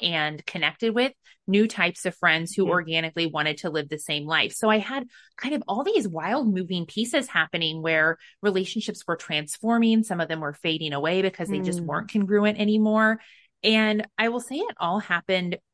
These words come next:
Speaker 1: rather organically because I just, that's what I put my intention towards. I didn't wanna have these big, you know, I think we all fear, like, we're gonna have this big, like, blowout fight, or we're gonna have to have a little
Speaker 2: Mm.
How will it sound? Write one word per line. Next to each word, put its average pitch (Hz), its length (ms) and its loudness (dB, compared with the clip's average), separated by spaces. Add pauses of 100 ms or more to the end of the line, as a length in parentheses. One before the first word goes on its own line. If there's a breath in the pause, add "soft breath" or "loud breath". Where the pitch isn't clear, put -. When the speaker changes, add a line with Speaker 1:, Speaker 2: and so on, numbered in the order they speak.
(420)
Speaker 1:
rather 190 460 2
organically 180 1080 -2
because 196 640 4 (120)
I 190 140 0
just, 175 640 0 (300)
that's 175 320 0
what 196 100 2
I 175 80 2
put - 220 -6
my 165 100 -4
intention 151 560 -6
towards. - 360 -6
I 180 140 0
didn't 196 260 -2
wanna 180 200 0
have 165 260 0
these 156 220 -10
big, 151 460 -4 (320 soft breath)
you 185 120 -2
know, 147 440 -2
I 160 100 -4
think 175 160 -8
we 185 100 -2
all 151 200 0
fear, 160 320 -2
like, 156 160 -2
we're 170 100 -4
gonna 170 140 -2
have 156 160 -4
this 156 160 -10
big, 156 200 0
like, 151 160 -2
blowout 160 580 0
fight, 160 280 2
or 151 80 -4
we're 143 80 -12
gonna 156 140 0
have 156 220 -2
to 175 100 -8
have 160 200 0
a - 60 2
little 190 280 0
Speaker 2:
Mm. - 140 -2